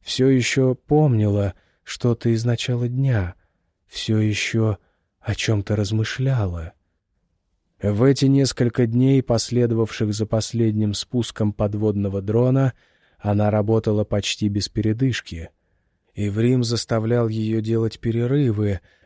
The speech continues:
принося еду и кофе. А в остальном она всё возможное время посвящала сделанным ими записям, перенося на экраны и блокноты терминала символ за символом.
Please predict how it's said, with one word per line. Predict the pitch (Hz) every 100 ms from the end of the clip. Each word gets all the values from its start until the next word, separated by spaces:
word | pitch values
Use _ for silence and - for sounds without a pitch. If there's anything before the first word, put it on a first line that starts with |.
| -
принося | 107 101 101 - 104
еду | 95 98 98 113
и | -
кофе. | 117 - 135 98 - 98 90 _ _ _ _ _ _ _
А | 110 101
в |
остальном | 101 - 104 101 104 120 131 120 - _ -
она | 120 123 123
всё | - 120
возможное | 113 110 117 117 107 107 104
время | 110 135 120 101
посвящала | - 101 - 98 - 107 98 95
сделанным | 92 92 101 95 95 95 92
ими | - 101 95
записям, | 92 101 127 117 87 - 90 87 - _
перенося | - 101 95 95 - 95
на | 92 92
экраны | 90 98 101 98 92
и | 92
блокноты | 95 95 - 98 90 87
терминала | 92 85 87 87 101 113 113 110 _
символ | - - 98 90 95 95
за | 92 98
символом. | - 127 117 98 87 78 78